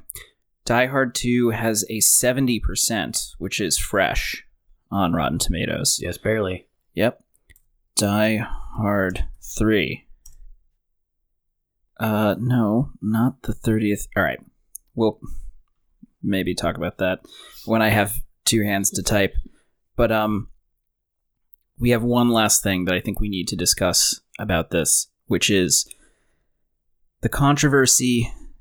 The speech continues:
Speaker 1: that is ripping America apart. Is Die Hard a Christmas movie?
Speaker 2: That's a great question.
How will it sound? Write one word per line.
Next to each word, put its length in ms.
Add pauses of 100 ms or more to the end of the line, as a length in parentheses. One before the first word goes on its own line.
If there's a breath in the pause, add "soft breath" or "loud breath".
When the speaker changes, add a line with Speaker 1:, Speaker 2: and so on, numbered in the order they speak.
Speaker 1:
that 120
is 140
ripping 340
America 520
apart. 480 (1600)
Is 500 (500)
Die 260
Hard 460 (480)
a 120
Christmas 600
movie? 480 (1700)
Speaker 2:
That's 260
a 40
great 340
question. 520